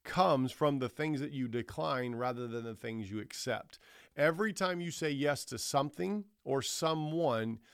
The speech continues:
that means you're saying no to something you previously said yes to. You'll never be able to successfully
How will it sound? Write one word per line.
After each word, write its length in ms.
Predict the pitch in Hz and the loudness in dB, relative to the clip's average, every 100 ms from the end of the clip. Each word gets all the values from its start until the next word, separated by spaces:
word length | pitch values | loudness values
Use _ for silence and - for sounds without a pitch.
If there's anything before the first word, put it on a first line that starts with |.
| - | 0
that 180 | 135 151 | 2 2
means 260 | 156 139 | 2 0
you're 120 | 135 147 | 0 -2
saying 640 | - 156 139 127 127 147 | 0 0 0 0 0 2
no 540 | 180 196 139 113 120 - | 6 6 6 4 0 -4
to 120 | 135 | -6
something 420 | - 156 147 143 | -2 -2 0 -2
you 140 | 139 127 | -2 -4
previously 540 | - 135 127 107 110 | -2 -2 -2 -6 -10
said 280 | - 120 107 | -4 -4 -2
yes 240 | 110 110 | -4 -6
to. 220 | - 123 127 - - - | -10 -12 -16 -20 -20 -2
You'll 280 | 139 147 131 | 4 4 4
never 680 | 127 135 147 151 185 208 202 _ - | 2 4 4 4 2 0 -4 _ -4
be 180 | 131 151 | 4 4
able 180 | 147 151 | 4 2
to 120 | 143 | 0
successfully 1080 | 110 139 127 - 175 180 - 127 110 110 110 | -2 -6 -6 -2 2 2 0 -4 -4 -4 -6